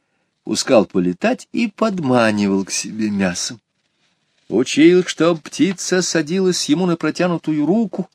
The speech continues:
на плечо. Так и выучил. Скоро орел сделался совсем ручным.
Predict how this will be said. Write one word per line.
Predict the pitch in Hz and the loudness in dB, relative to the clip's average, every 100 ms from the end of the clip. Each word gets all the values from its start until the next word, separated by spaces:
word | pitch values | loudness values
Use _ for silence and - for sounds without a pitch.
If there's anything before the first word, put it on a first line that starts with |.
| - | -10
на | 185 | -6
плечо. | 180 175 - 254 185 _ _ _ _ _ _ _ _ - | -6 -4 -2 -2 -4 _ _ _ _ _ _ _ _ -2
Так | - 196 - | 0 0 -2
и | |
выучил. | 90 117 147 - - - _ _ _ _ _ _ _ _ _ _ _ _ _ | -2 0 -2 -6 -8 -10 _ _ _ _ _ _ _ _ _ _ _ _ _
Скоро | - - 87 113 180 196 202 196 | -10 -6 0 4 6 6 6 6
орел | 196 196 175 | 6 4 0
сделался | 107 87 135 185 180 - 175 | -2 2 2 2 -2 -2 -4
совсем | - 170 - 175 165 | -4 -8 -6 -4 -4
ручным. | 190 - 143 123 113 | -6 -8 -6 -4 -6